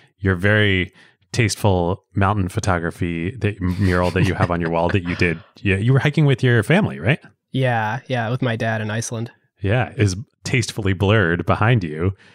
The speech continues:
Speaker 1: and it's not, like, the Zoom, you know, processing. It's, like, actual, like, light and glass doing that.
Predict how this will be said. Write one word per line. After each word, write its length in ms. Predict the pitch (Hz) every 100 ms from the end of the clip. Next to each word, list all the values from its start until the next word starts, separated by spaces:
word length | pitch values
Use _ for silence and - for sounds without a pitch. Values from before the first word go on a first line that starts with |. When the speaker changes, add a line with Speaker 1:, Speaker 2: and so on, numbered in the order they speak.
| _ _
Speaker 1:
and 260 | 110 95 92
it's 180 | 98 131
not, 380 | 127 131 131
like, 260 | 117 107 -
the 180 | 113 98
Zoom, 560 | 104 107 104 101 104
you 100 | 107
know, 120 | 98 87
processing. 680 | 120 123 131 92 - 92 92
It's, 160 | 95
like, 180 | 92 90
actual, 880 | 104 98 - 120 92 87 87 85 - _ _ _ -
like, 260 | 95 85 -
light 360 | 110 110 107 110
and 120 | 92
glass 460 | 95 117 - -
doing 300 | - 123 92
that. 280 | 80 76 85